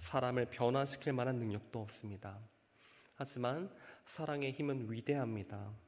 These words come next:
예수님의 그 십자가 사랑은 죄인을 변화시키고 죄인을 구원의 길로 인도할 만한 그런 놀라운 능력이 있습니다.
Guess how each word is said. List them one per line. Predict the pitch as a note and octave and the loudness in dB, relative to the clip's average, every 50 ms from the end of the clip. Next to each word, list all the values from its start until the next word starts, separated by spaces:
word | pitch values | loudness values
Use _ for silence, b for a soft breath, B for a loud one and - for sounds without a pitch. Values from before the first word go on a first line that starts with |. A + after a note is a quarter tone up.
| - - _ - | -20 -20 _ -2
예수님의 | A#2 A2+ G#2+ - - B2 A#2+ A#2+ A2+ | 0 0 0 0 -2 0 2 2 2
그 | A#2 - A#2 | 0 0 -2
십자가 | - - - - - - D#3+ D3 D3 C#3+ | -2 -4 -6 -4 2 4 4 6 4 4
사랑은 | C#3 C#3+ B2 A#2 A2+ B2 D3 D#3+ D3 B2+ A#2 B B B B B B B B | 2 2 2 2 2 0 0 0 0 -2 -4 B B B B B B B B
죄인을 | - - - C3 B2+ B2+ B2+ B2+ B2+ B2 B2 - | -6 0 4 6 6 6 6 4 2 2 0 -4
변화시키고 | - - - A#2 B2 C3 C3+ C#3 C3+ C3+ - - - - A2 - A2+ G#2+ G#2+ G#2 G#2 - - | 0 4 6 6 8 8 6 6 4 2 0 -4 -8 -8 -8 -6 -6 -6 -6 -6 -10 -8 -6
죄인을 | - - C3 B2 A#2+ A#2+ A#2+ A#2+ A#2+ A#2+ - | 0 2 4 4 6 4 4 2 2 0 -4
구원의 | - - C3 C3 C#3 C#3+ C#3+ C#3+ D3 C#3 | -4 0 4 6 8 8 8 8 6 6
길로 | B2+ C3+ C3 C3 B2+ - | 6 6 6 6 4 4
인도할 | - - B2+ B2+ B2 B2 C#3+ C#3 B2+ A2+ | 2 2 2 2 4 6 6 6 6 6
만한 | G#2+ A2 A#2 C3+ C#3+ C#3 B2+ A2+ - | 4 2 2 2 2 2 0 -2 -2
그런 | - C3 B2 A#2+ A#2 A2+ | -2 0 0 2 0 0
놀라운 | G#2+ G#2+ G#2 G#2 A2 B2+ C#3 C#3 B2+ | 0 2 2 2 2 2 0 0 -2
능력이 | A2 G#2 G#2 G#2+ A2 G#2+ G#2+ | -2 -4 -4 -4 -4 -6 -6
있습니다. | F#2+ - - - G2+ G2 G2 - G2+ G#2 | -8 -8 -8 -8 -8 -10 -10 -10 -12 -12